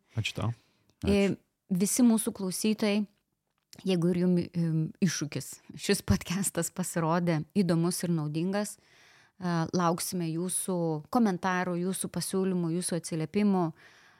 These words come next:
Speaker 2: Em, rašykite podcast eta coaching taškas L T ir šį įrašą galite rasti Google Podcast, Apple Podcast, Spotify platformose.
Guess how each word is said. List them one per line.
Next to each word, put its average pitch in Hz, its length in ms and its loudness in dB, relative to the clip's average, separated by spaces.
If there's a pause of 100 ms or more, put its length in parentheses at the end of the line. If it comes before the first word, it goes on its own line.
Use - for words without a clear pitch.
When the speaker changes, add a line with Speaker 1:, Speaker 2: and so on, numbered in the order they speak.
(160)
Speaker 2:
Em, 170 460 -2 (400)
rašykite 185 640 -2 (100)
podcast 185 540 -2
eta 170 200 -4
coaching 175 460 -4
taškas 175 440 -4
L 156 140 -4
T 170 220 -4 (720)
ir 180 300 0
šį 175 260 -2 (160)
įrašą 170 320 -2
galite 160 500 -4
rasti 151 720 -4 (120)
Google 214 320 0
Podcast, 196 840 -6 (100)
Apple 190 300 0
Podcast, 170 680 -6 (180)
Spotify 190 600 -4
platformose. 185 880 -2